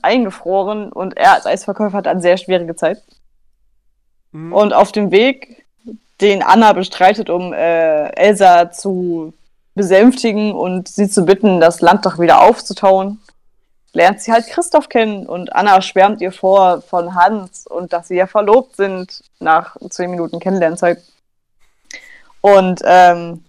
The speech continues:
Speaker 1: ja, Hans, äh, Quatsch, Christoph findet die Sache nicht so cool,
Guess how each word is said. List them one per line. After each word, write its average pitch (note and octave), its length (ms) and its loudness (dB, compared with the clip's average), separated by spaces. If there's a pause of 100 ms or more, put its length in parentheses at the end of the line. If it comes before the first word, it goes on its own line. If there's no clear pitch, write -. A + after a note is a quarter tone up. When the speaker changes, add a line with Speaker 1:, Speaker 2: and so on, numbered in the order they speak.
(140)
Speaker 1:
ja, F3+ 460 0
Hans, G3 300 -10
äh, F3 260 -2
Quatsch, F3 600 -10
Christoph A3+ 300 -2
findet G#3+ 240 -2
die F#3 40 -4
Sache F#3+ 220 2
nicht D4 160 -4
so C#4+ 200 -8
cool, C#4+ 260 -2